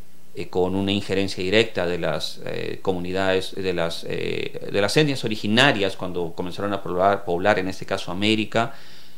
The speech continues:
se dieron cuenta y comenzaron a manipular de forma natural las especies. Una de ellas es la papa, y el mensaje que tienen nuestros amigos de Balicha es importante. Balicha es una, una, no es una empresa, pero es, perdón, es un restaurante comida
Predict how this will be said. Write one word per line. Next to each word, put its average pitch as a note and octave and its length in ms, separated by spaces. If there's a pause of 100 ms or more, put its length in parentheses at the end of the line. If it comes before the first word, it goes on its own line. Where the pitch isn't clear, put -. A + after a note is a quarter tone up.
(260)
se - 240
dieron A#2+ 280
cuenta D3+ 460
y - 20
comenzaron G2+ 600
a F#2+ 80
manipular B2 920 (220)
de F#2+ 80
forma G2+ 280
natural A2 640
las G2 200
especies. C3+ 500
Una G3+ 140
de F#3 80
ellas E3+ 160
es E3 100
la C3+ 160
papa, D3+ 420 (400)
y B2 100
el A#2 80
mensaje C#3 420
que D#3+ 100
tienen D3 460
nuestros G#2 260
amigos A2 280
de C#3 60
Balicha A#2+ 460
es G#2+ 180
importante. G2+ 640
Balicha G#2 380
es B2 140
una, A#2+ 320 (480)
una, A#2 800 (340)
no D3 180
es F3 80
una F#3+ 100
empresa, C3 280
pero G2+ 140
es, A2 100
perdón, G#2+ 320
es G#2 100
un C#3 60
restaurante C#3+ 460
comida B2+ 540